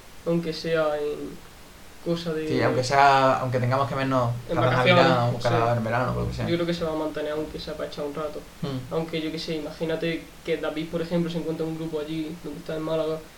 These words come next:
Speaker 1: pero yo que sé, al menos cuando venga aquí, yo creo que sí seguiría más tocado.
Speaker 2: ¿Y te gustaría hacer algo en plan más serio con gente de aquí? ¿O
Speaker 1: Estaría guay,
Speaker 2: te
Speaker 1: porque
Speaker 2: gustaría hacer algo en plan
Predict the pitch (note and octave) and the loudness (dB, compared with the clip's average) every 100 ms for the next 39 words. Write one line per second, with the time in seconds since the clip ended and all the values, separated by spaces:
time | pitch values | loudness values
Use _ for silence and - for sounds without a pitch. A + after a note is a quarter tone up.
0 | - - - - - - F3+ F3 F3 F3 | -20 -20 -20 -20 -18 -8 0 2 4 2
1 | F3 - E3 D#3 D3 - D3+ D3+ E3 F3 | 0 -4 -2 -2 -4 -4 -2 0 4 4
2 | E3+ F3 D#3+ D3+ D3+ D3 D3+ D3+ C#3+ D#3 | 4 0 0 0 -2 -2 -4 -2 -2 -2
3 | D#3+ D3+ E3 E3+ - E3+ E3+ D3+ C#3+ - | -4 -4 -4 -6 -6 -8 -8 -8 -10 -10
4 | - - C#3 - - - - - B2 B2 | -12 -12 -12 -14 -16 -20 -20 -8 -4 0
5 | B2+ B2 B2 C3 D3 D3+ D3 D3+ D3+ C3+ | -2 2 2 2 2 0 2 2 2 -6
6 | - C#3+ C3 D3 C#3 C3 C3 C3 C#3 C3+ | -8 -8 -6 -4 -4 -4 -4 -6 -10 -8
7 | C#3+ C3+ B2+ B2+ - - - - - A2+ | -8 -6 -6 -8 -14 -16 -18 -12 -4 -2
8 | G2+ G#2 A2 A#2 - F3 E3+ D#3+ D#3 D#3+ | 0 0 -2 -4 -4 -2 2 2 2 2
9 | E3+ D#3+ C3 C3 C#3 C#3+ D3+ D3+ D3 D3+ | 2 0 0 2 2 2 4 4 6 4